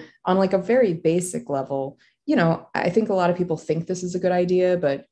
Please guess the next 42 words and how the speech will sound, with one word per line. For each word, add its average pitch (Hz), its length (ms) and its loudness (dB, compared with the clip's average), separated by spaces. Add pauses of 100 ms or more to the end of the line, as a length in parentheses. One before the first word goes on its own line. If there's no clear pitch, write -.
(140)
I 151 140 0
always 156 200 2
tell 143 180 -6
people 147 320 -6
to 143 220 -6
go 139 220 0
into, 139 340 -4
like, 127 340 -4 (680)
a 156 80 0
closet 147 760 -2 (140)
and 143 500 -2
read 147 280 -2
a 143 40 2
book 143 440 -2 (100)
out 139 220 0
loud 139 400 -2
and 143 160 -6
see 147 160 -6
how 139 180 -2
long 139 320 -2
you 143 100 -4
can 135 220 -10
go 135 240 0
without 135 400 -4
having 135 280 -6
to 135 60 -6
stop 131 400 -8
because 139 280 -4
of 131 80 -10
a 139 60 -4
mistake, 135 640 -2
and 143 180 -2
then 139 320 -2 (360)
do 147 220 2
it 147 160 2
for 143 140 -6
six 139 320 -6
hours 143 500 -2
and 131 240 -8
see 143 180 -2
what 135 160 0
your 135 380 0